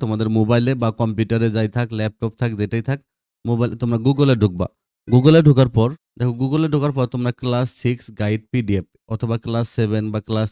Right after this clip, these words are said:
এইট বা ক্লাস নাইন, তোমরা যে কোনো লেখো, কোনো সমস্যা নেই, যে কোনো ক্লাস হোক না কেন, যে কোনো একটা ক্লাসের নাম লিখলেই হবে। তো তোমরা কি করলা? ক্লাস সিক্স গাইড পিডিএফ এটা লিখলা। লেখার পর দেখবা যে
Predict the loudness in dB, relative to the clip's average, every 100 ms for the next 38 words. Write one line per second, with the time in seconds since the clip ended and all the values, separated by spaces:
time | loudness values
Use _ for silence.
0 | -2 -4 -4 -10 -6 -6 -6 -6 -4 -6
1 | -10 _ _ _ -4 0 0 2 2 0
2 | -2 -6 -6 -4 -4 -4 -6 -6 -8 -6
3 | -6 -6 -6 -6 -6 -4 -6 -6 -6 -6
4 | -8 _ _ _ -4 -2 -2 -4 -6 -4
5 | -4 -4 -4 -4 -4 -4 -4 -6 -12 _
6 | _ _ _ _ _ _ _ -8 -2 0
7 | 0 0 -2 -2 -2 -2 -2 -6 -4 -4
8 | -4 -2 -4 0 0 -2 -2 -2 -4 -8
9 | -12 _ _ _ _ -2 0 0 0 0
10 | 0 -2 -4 _ -8 0